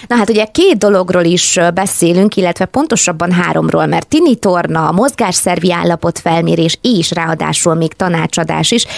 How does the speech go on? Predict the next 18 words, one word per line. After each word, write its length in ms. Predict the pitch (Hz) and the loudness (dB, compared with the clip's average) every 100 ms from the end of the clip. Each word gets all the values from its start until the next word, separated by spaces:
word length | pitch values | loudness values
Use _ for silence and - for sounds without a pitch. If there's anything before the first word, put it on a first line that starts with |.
| - - | -10 -8
Hát 100 | - | -2
kezdjük 340 | 311 349 269 | 0 0 0
akkor 260 | 202 - 208 | -2 -2 0
azzal, 240 | 214 202 | 2 2
ami 140 | 180 180 | 2 2
nagybetűvel 840 | 214 214 185 175 - 156 165 165 | 4 2 0 -2 0 0 0 0
van, 320 | 170 170 170 | 0 0 2
ö, 200 | 165 170 | 2 2
írva 340 | 170 202 180 170 | 2 2 2 0
a 80 | 165 | -2
plakáton, 680 | 226 254 233 185 175 175 - | -2 -2 -2 -2 0 -2 2
tini 300 | 294 277 233 | 4 4 4
torna. 640 | - 151 - 95 113 156 - - - 226 | 0 -2 -2 -2 -2 -4 -6 -16 -14 -6
Na 140 | 190 202 | 0 2
mit 220 | 370 466 | 2 0
kell 240 | - 170 | -2 -2
erről 340 | 165 160 156 160 | 0 2 2 2
tudni, 560 | - 240 208 202 196 | 2 2 4 2 2